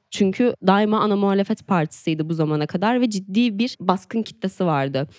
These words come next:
O kitlenin dışına yayılmaya başladı artık. Gerçekten herkesi kucaklayan, helalleşen bir C H P görüyoruz. Yani helalleşeceğiz değil, helalleşen bir C H P görüyoruz. Ve bu gidişatta ben Kılıçdaroğlu'nun çok büyük bir etkisi olduğunu düşünüyorum. Özellikle onun bakış açısının parti içinde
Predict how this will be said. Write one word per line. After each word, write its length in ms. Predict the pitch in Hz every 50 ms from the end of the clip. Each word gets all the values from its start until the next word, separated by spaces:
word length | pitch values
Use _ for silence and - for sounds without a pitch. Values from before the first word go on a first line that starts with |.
| - -
O 80 | 202
kitlenin 420 | - - - - 226 226 226 220 202
dışına 280 | 202 - - 202 202
yayılmaya 440 | 196 190 170 147 143 139 131 131 131
başladı 400 | 131 127 147 - - 131 127 139
artık. 360 | 139 135 139 - - 196 -
Gerçekten 440 | - 190 196 202 - 185 - 220 233
herkesi 380 | 220 214 196 202 202 190 - 190
kucaklayan, 680 | - - - 175 165 - - 175 160 156 156 165 - -
helalleşen 840 | 160 180 185 185 180 180 180 180 180 180 - - 220 196 180 180 180 170
bir 100 | 170 156
C 180 | - - 151
H 60 | 139
P 160 | 139 - 156 135
görüyoruz. 360 | 139 139 131 131 131 123 147
Yani 100 | 143 151
helalleşeceğiz 840 | 170 156 156 156 156 160 160 - 170 156 - 165 156 156 156 156 165
değil, 240 | 170 180 226 269 - - - -
helalleşen 680 | 175 170 170 165 165 160 180 170 - - 180 170 160 147
bir 60 | 143
C 160 | 151 135 131
H 40 | 127
P 220 | - 156 143 -
görüyoruz. 520 | 139 143 139 139 - - 190 269 392 - - _ _ -
Ve 200 | 208 233 277 359 - - - - -
bu 100 | 226 240
gidişatta 440 | 247 233 233 - 240 214 - 254 240
ben 120 | 233 233
Kılıçdaroğlu'nun 560 | 240 - 220 220 - 226 220 226 220 226 254
çok 180 | 262 285 277 -
büyük 140 | 214 190 -
bir 60 | 139
etkisi 320 | 151 - - - - -
olduğunu 320 | 147 147 143 143 147 147 147
düşünüyorum. 500 | 147 - - 151 151 147 151 160 240 349 - _ _ _ _ -
Özellikle 360 | - 190 185 185 185 - 190
onun 180 | 180 180 185 185
bakış 200 | 180 180 - -
açısının 560 | 190 - - - - 185 180 180 180 180 - - -
parti 340 | - 196 180 160 151 - 160
içinde 460 | 156 - - 156 147 147 147 147 151